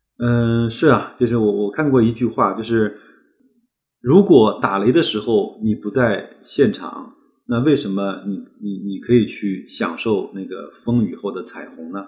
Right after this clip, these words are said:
当然这句话讲的有点问题啊，我们不是出来主动找雷劈的啊，<laughs> 但是我们只是说我们愿意与，与这样的市场环境，与这样的公司一块儿去生存和发展啊，大概就是这样啊。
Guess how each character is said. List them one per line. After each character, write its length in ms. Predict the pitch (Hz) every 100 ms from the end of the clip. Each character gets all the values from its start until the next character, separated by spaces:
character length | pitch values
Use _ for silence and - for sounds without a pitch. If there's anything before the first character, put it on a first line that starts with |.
| -
当 120 | 131
然 20 |
这 100 | 160
句 60 | 143
话 240 | 139 131
讲 220 | 110 92
的 260 | 92 107 110 - - _ -
有 80 | 131
点 180 | 104
问 160 | 135 135
题 160 | - 98
啊， 60 |
我 120 | 90
们 200 | 107 135
不 100 | 123
是 160 | 135 147
出 240 | - -
来 180 | 147 110
主 140 | 110 110
动 140 | 143 - -
找 160 | - 87
雷 160 | 92 117
劈 240 | - 147
的 100 | 131
啊， 260 | 87 87 -
<laughs> 80 | 117
但 80 | 143
是 80 | 143
我 120 | 110
们 120 | 139
只 80 | 110
是 100 | 92
说 340 | 110 123 123 - - - - -
我 100 | 113
们 200 | 113 151
愿 260 | 202 156
意 160 | 123 95
与， 300 | 90 - 101
与 40 |
这 120 | 98
样 120 | 139 117
的 220 | 98 92
市 140 | -
场 200 | 120 90
环 240 | - 82 104
境， 100 | 123
与 160 | 101 87
这 100 | 120
样 80 |
的 120 | 110 90
公 180 | 107
司 240 | 107 107 95
一 80 | 104
块 180 | -
儿 140 | 123 92
去 380 | - - 95 87
生 260 | 120 139
存 160 | 98 95
和 160 | 95 92
发 160 | - 127
展 160 | - -
啊， 300 | - - - _ _ _ _ _
大 80 | 101
概 80 | 101
就 80 | 95
是 80 | 92
这 120 | 104
样 100 | 82
啊。 200 | 78